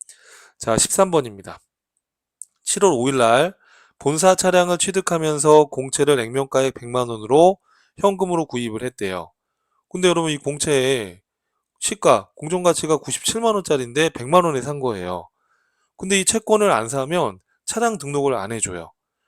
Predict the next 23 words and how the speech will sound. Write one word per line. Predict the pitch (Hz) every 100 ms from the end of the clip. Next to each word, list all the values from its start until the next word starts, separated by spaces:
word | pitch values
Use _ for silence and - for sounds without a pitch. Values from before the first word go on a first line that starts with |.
| _ _
자, | - 110
이-, | 113 120
이거 | - 135
제가 | 127 123
채권의 | 196 196 180 165
강제 | 120 127 156
매입이다 | 147 143 131 135 135
라고 | 117 110
설명했었죠. | 117 147 131 139 143 - 117 139 208 _ _ _ _ _ - - -
자, | 117
그래서 | 117 117
현금에 | 147 208 208 180
백-, | 127 139
백만 | 131 143 185
원이 | 180
지금 | 156 143
나갔는데 | 117 120 147 117 101 117 104 87 _ _ _ _ _ _ -
이 | 160
채권은 | - 208 202 190 190 190 170
만기까지 | 120 160 - 185 170
갖고 | 135 - 143
있을 | 135 -
목적이래요. | 113 - 127 104 92 87 85